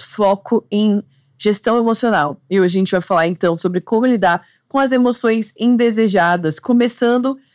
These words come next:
com um overview, uma visão geral, rapidamente, sobre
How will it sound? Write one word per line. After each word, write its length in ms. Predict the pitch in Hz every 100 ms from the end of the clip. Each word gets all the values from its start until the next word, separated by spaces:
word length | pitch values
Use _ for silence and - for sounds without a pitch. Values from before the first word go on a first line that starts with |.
| _
com 400 | - 302 311 320
um 60 | 269 _ 226
overview, 600 | 285 294 254 196 190 190
uma 160 | 196
visão 520 | 202 196 190 247 269
geral, 420 | 233 202 175 175 196
rapidamente, 1040 | 226 233 240 220 196 170 165 170 - 175 -
sobre 580 | - 202 196 190 196